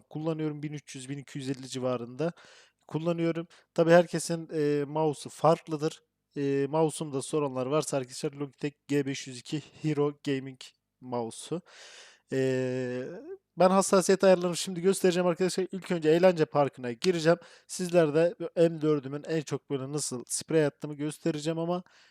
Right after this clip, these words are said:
dediğim gibi hassasiyet ayarlarında en önemli unsur ne arkadaşlar? Mouse'un D P I ve mouse'unuzdur. Şimdi videomuza geçelim arkadaşlar. Şöyle bir eğlence parkına girelim.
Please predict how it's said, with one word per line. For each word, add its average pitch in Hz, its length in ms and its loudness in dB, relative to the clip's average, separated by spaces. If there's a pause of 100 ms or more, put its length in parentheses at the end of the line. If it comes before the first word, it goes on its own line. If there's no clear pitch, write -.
(180)
dediğim 170 220 0
gibi 151 220 -2
hassasiyet 170 640 0
ayarlarında 143 500 0
en 185 140 0
önemli 147 480 -2
unsur 170 380 -6
ne 180 100 2
arkadaşlar? 175 480 -2 (220)
Mouse'un 170 480 0
D 151 120 -4
P 165 120 -2
I 160 240 0
ve 160 80 0
mouse'unuzdur. 139 920 -6 (400)
Şimdi 160 460 -4 (380)
videomuza 156 480 -2
geçelim 165 580 0
arkadaşlar. 170 420 -2
Şöyle 165 320 -6
bir 160 100 -8 (120)
eğlence 175 320 0
parkına 175 420 0
girelim. 180 340 -2